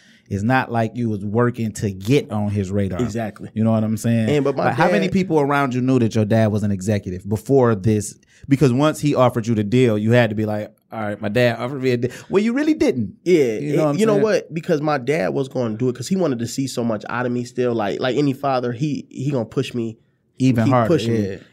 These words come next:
Speaker 2: Even if I feel I'm ready, he don't care if a hundred people saying you ready. He was like, "No."
Speaker 1: 'Cause he's seeing this shit from,
Speaker 2: You know
Speaker 1: yeah.
Speaker 2: what I'm saying? He'll do, like, when, you know,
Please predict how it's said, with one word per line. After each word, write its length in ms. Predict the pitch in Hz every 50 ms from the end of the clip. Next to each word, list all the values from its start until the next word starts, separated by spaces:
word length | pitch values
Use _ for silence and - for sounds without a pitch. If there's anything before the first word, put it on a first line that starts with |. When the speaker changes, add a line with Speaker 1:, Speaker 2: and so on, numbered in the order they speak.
| _ -
Speaker 2:
Even 240 | - 175 147 151 139
if 140 | 131 131
I 100 | 139 131
feel 240 | 127 - - 127 123
I'm 120 | 123 127 123
ready, 240 | 123 120 120 120 120
he 80 | 120 139
don't 180 | 131 123 120
care 140 | 120 - 120
if 100 | 117 113
a 60 | -
hundred 260 | 107 123 131 117 113 -
people 220 | - 127 - 110
saying 300 | - - 110 104 101 101
you 80 | 101 98
ready. 380 | 101 113 113 101 95 101 92 113
He 160 | - 147 135
was 200 | 107 110 104 104
like, 300 | 98 82 65 58 - -
"No." 100 | 101 110
Speaker 1:
'Cause 120 | 135 113 95
he's 200 | 151 139 117 -
seeing 340 | - 160 151 139 120 107
this 120 | 101 98 98
shit 320 | - - 117 104 85 - -
from, 380 | - - 107 104 98 95 90 82
Speaker 2:
You 80 | 73 95
know 80 | 120 143
Speaker 1:
yeah. 60 | 143 143
Speaker 2:
what 60 | 139
I'm 100 | 135 123
saying? 320 | 123 147 139 135 143 165
He'll 140 | 247 247 226
do, 100 | 180 180
like, 260 | 180 - - 165 151
when, 260 | 143 160 165 160 -
you 60 | 139 185
know, 240 | 170 175 156 120